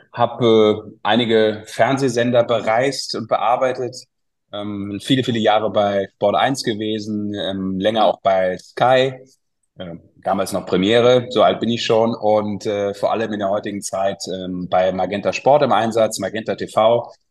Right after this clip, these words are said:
Und ja, bearbeite neben Eishockey auch gerne andere Sportarten, ähm, ist Fußball dabei seit sehr vielen Jahren, bleibt nicht aus. Ab und zu ist Basketball dabei. Darts war lange, ähm, eine ganz, ganz große Leidenschaft von mir, auch im T V.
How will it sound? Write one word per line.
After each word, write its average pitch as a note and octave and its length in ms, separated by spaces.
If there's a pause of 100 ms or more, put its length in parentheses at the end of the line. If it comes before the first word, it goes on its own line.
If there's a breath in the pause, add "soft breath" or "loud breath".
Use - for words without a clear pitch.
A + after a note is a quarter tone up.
(360)
Und G2+ 400
ja, - 200
bearbeite A2+ 680
neben G#2 460
Eishockey B2+ 560
auch G#2+ 220
gerne A2+ 240
andere B2+ 260
Sportarten, G#2+ 840
ähm, G2 220
ist - 240
Fußball A#2+ 320
dabei G#2 400
seit G2+ 220
sehr G#2 120
vielen G2 240
Jahren, G2+ 360 (520 soft breath)
bleibt G2 240
nicht F#2+ 200
aus. F#2 400
Ab - 200
und G#2 140
zu G#2 140
ist - 140
Basketball A#2+ 500
dabei. G2 760
Darts A2 380
war A2 100
lange, A2 500
ähm, G#2 300
eine G2+ 180
ganz, A#2+ 220
ganz B2 140
große A#2 220
Leidenschaft A2 440
von G#2 160
mir, G#2 300
auch F#2+ 120
im G2 120
T F#2+ 120
V. G#2 400